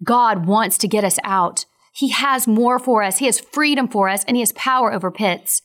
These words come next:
So how do we get out? We look up and ask God for help. Psalm forty-two, I love it. The Bible says, "God brought me up out of the pit of destruction, out of the miry clay. He set my feet on the rock, and he made my footsteps firm."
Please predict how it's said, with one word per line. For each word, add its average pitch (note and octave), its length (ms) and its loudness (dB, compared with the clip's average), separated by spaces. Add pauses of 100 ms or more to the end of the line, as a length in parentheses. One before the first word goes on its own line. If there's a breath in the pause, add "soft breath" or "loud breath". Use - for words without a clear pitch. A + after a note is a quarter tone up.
(280)
So - 140 -2
how C4 160 0
do C4 80 2
we A3+ 100 2
get F#3+ 140 0
out? F3+ 380 -2 (540)
We F3+ 120 2
look A3 220 0
up F#3+ 360 0
and F#3+ 80 -2
ask F3+ 180 -2
God F3 200 0
for F#3 120 -6
help. E3+ 320 -2 (400)
Psalm A3 340 -2
forty-two, G#3 600 0
I F#3+ 80 0
love G3 220 -2
it. F#3+ 80 -6
The G#3 60 -4
Bible G3+ 220 -2
says, G3 200 -2
"God F#3+ 180 -2
brought A3+ 240 0
me A3 140 -2
up - 240 -4
out G#3+ 160 -2
of F#3 40 -2
the F#3 80 -4
pit A3+ 220 -4
of G3 80 -2
destruction, F#3 640 -4 (320 soft breath)
out A#3+ 200 0
of B3 60 0
the G#3 60 2
miry F#3+ 340 0
clay. E3+ 420 -2 (200 loud breath)
He - 80 -4
set - 200 0
my G3+ 140 -2
feet C4 260 -2
on G#3+ 100 0
the F3+ 100 0
rock, G3 480 0 (160 soft breath)
and G#3+ 80 -2
he G3 80 2
made A3+ 240 2
my F3+ 120 0
footsteps G#3+ 520 -2
firm." E3+ 400 0